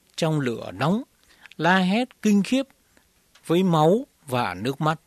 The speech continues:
Không khí lại rất ngột ngạt.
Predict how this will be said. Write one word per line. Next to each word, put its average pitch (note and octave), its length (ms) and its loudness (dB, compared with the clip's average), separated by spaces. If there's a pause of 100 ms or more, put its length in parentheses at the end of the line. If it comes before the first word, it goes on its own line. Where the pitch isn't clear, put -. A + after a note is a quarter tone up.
(680)
Không G#3 260 0
khí G#3+ 300 0
lại G3 220 -6
rất A3 240 0
ngột B2+ 240 2
ngạt. A2+ 260 -4